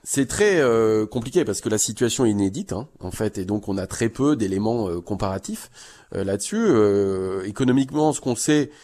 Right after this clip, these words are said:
c'est que en général, il y a des déterminants qui font qu'on va plutôt consommer ou épargner. Euh, en général, on consomme plus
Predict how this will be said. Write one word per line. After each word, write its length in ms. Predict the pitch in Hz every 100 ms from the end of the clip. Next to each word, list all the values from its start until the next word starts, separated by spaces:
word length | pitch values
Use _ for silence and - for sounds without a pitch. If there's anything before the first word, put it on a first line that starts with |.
| - - -
c'est 220 | - 113
que 480 | - 123 117 110 98
en 120 | 117
général, 720 | 113 127 127 131 143 131 90 78
il 100 | 104
y 80 |
a 240 | 143 165 151
des 140 | 117
déterminants 580 | 113 113 113 117 123 135
qui 180 | 131 98
font 260 | - 131
qu'on 180 | 131 107
va 220 | 101 113
plutôt 260 | 113 - 117
consommer 480 | 127 117 - 120 123
ou 120 | 113
épargner. 520 | 104 107 104 120 196 - - - - -
Euh, 140 | 113 -
en 140 | 139
général, 380 | 131 147 175 190
on 100 | 131
consomme 520 | - 143 - 139 139
plus 600 | - 170 196 196 -